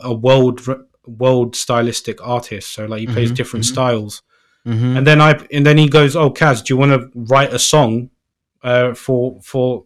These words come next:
Speaker 1: for the set, for the live shows that we play every time?" And I'm like, "Really?" And he goes, "Yeah, just play, like,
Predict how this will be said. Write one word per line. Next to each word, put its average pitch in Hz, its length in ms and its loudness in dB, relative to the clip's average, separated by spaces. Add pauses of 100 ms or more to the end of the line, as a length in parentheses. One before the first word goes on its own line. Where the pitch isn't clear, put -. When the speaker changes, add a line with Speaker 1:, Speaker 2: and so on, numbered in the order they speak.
(140)
Speaker 1:
for 131 220 -6
the 120 80 -2
set, - 380 0
for - 140 -14
the 117 100 -4
live 123 260 0
shows 120 440 -2
that 104 160 -12
we 110 80 -14
play 113 240 -8
every 110 220 -8
time?" 104 380 -8 (100)
And 113 100 -10
I'm 113 80 -4
like, 110 220 -4 (460)
"Really?" 135 280 2
And 135 80 2
he 127 60 0
goes, 127 180 2
"Yeah, 143 160 4
just - 260 -8
play, 143 180 2
like, 127 300 0